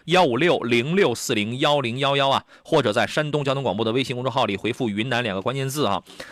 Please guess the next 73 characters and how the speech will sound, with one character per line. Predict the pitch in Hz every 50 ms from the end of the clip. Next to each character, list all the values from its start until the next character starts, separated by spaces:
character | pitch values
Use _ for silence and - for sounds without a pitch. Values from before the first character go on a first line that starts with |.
| - -
简 | - 143
单 | 180 220
来 | 262 262
讲 | 233 185 123 98
的 | 113
话， | 123 139 131
这 | - 202
一 | 160 143
次 | - - 139
行 | - - 139 135
程 | 131 127
主 | - 110
要 | 104 101
涵 | - 107
盖 | 127 127 117
云 | 110 117
南 | 131 135 135
四 | - - - 156
地 | 123 175 147
的 | 120 107
最 | - - 160 127
美 | 113 104 92
秋 | - - - 160 160
天， | 143 156 147 147 143 143 - - - _
虽 | - 147
然 | 143 143
现 | - 160
在 | 143 127
是 | - 117
初 | - - 170 160
冬 | 156 160 151
时 | - - 143 139
节， | 120 123 120
但 | 123 117
人 | 110 110
家 | 120 143
那 | 151
儿 | 139
暖 | 127 131 117 85 85
和 | 98 123 143
呀， | 127 107
是 | 101
吧？ | 104 95 - _ _ - - - - - - - _ _ -
你 | 139 170
也 | 156
别 | 135 160 170
听 | - 180 175 170 170 160 -
我 | 120 107 98
说 | - 160 165
那 | 165 165
儿 | 147 135
暖 | 127 110 98 95
和， | 117 131 127
您 | 127 131
就 | 143 139 113
不 | 123
带 | 143 143
厚 | 123 - 156 139
衣 | 151 170
服 | - -
去 | 117 - - 131
啊， | 101 104 98 - -
提 | - 135
前 | 120 135 127
还 | - 117
是 | 131 120
听 | - 151 143
听 | 127 147
我 | 139 117 95
们 | 101
的 | 117 123
这 | 131 117
个 | 113 110